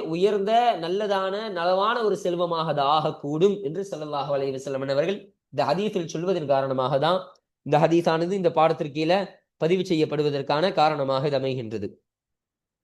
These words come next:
அல்ஹம்துலில்லாஹ். அப்போ இந்த பாடத்துல ஐநூற்றி தொண்ணூற்றி ஏழாவது ஹதீஸ், ஐநூற்றி தொண்ணூற்றி எட்டாவது ஹதீஸ், ஐநூற்றி தொண்ணூற்றி ஒன்பதாவது ஹதீஸ் என்ற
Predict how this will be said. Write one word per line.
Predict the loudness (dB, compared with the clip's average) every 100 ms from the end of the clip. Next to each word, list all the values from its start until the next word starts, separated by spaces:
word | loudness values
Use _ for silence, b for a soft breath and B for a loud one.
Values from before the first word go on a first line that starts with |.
| -6
அல்ஹம்துலில்லாஹ். | -4 -2 -2 -2 -2 -2 -4 -10 _ _ _ _ _ _ _ _ _ _ _ -6
அப்போ | 2 4 6 4 -2 -6
இந்த | 0 2
பாடத்துல | 4 4 4 4 6 4 2 -8 _ _ _
ஐநூற்றி | -4 0 0 -2 -4
தொண்ணூற்றி | -4 0 0 0 -2 2
ஏழாவது | 4 6 6 4 2
ஹதீஸ், | 0 0 -4 -10 _
ஐநூற்றி | -4 -2 -2 -2
தொண்ணூற்றி | -4 -2 -2 0 -2
எட்டாவது | 2 4 4 4 2
ஹதீஸ், | 2 0 -2 -8 _ _ _ _
ஐநூற்றி | -2 0 0 -2 -4
தொண்ணூற்றி | -4 -4 -4 -2 0
ஒன்பதாவது | 2 4 4 4 2
ஹதீஸ் | -2 -4 -4
என்ற | -4 0